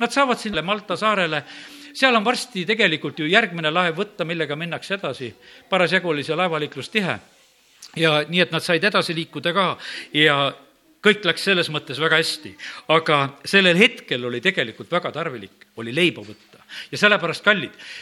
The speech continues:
täna on ka see aeg, kus me võtame leiba. Vaata, on aeg ettevalmistamiseks, on aeg, kus me peame õppima ära lugemise ja kirjutamise. Lähed kooli,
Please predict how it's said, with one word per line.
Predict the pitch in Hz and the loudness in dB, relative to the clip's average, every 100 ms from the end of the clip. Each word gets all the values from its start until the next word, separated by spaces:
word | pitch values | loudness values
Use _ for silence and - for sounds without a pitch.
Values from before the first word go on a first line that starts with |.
| - | -2
täna | 196 226 214 | 2 4 4
on | 175 | 2
ka | 214 | 0
see | 180 196 | 2 2
aeg, | 202 - | 0 -4
kus | 156 | -10
me | 160 | -6
võtame | 185 - 143 131 | -6 -4 -4 -2
leiba. | 175 214 131 - - _ _ _ _ - - - - | 0 0 -2 -12 -20 _ _ _ _ -20 -18 -6 2
Vaata, | 180 185 151 - - - 196 | 2 2 0 -4 -20 -2 4
on | 233 | 6
aeg | 262 - | 6 4
ettevalmistamiseks, | - 190 196 196 143 - 113 104 - - - | 0 0 0 0 -4 -8 -12 -12 -14 -14 -6
on | 175 190 | 2 4
aeg, | 269 214 - - _ _ _ - 196 | 4 2 -2 -18 _ _ _ -12 -6
kus | 202 | -2
me | 202 | 2
peame | 220 226 214 | 4 2 2
õppima | 208 165 190 | -2 -4 0
ära | 202 | 0
lugemise | 190 233 147 120 127 120 | -2 -2 -4 -4 -8 -4
ja | |
kirjutamise. | 165 151 - 98 104 - 139 | 0 0 -2 -16 -20 -10 -2
Lähed | 185 - | -2 -2
kooli, | 277 233 143 | 0 0 0